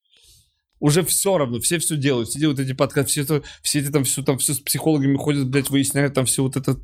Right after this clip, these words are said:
блядь, всё уже, ну, нет такого, что это раньше, что ты такой,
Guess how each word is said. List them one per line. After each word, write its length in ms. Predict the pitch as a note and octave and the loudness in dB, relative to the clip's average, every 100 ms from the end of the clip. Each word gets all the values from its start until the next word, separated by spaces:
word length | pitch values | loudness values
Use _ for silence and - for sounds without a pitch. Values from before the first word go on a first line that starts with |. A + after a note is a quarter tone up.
| - | -4
блядь, 220 | C3+ A#2+ - | -2 -2 -2
всё 180 | - D#3+ | 0 2
уже, 160 | C3+ B2 C3+ - | 0 -2 -10 -2
ну, 260 | C3+ G#2+ - - - _ _ _ _ _ _ - | 0 0 -4 -18 -20 _ _ _ _ _ _ 0
нет 220 | B2 C3 | 2 2
такого, 380 | A2 - G#2+ G2+ | 0 2 2 2
что 180 | - G#2+ | 0 0
это 160 | G2+ | 0
раньше, 460 | A2+ G#2+ G2+ - G#2 - - | 2 2 0 -6 -12 -18 -14
что 140 | - | -8
ты 100 | G#2+ A#2+ | -4 0
такой, 200 | A#2+ | 0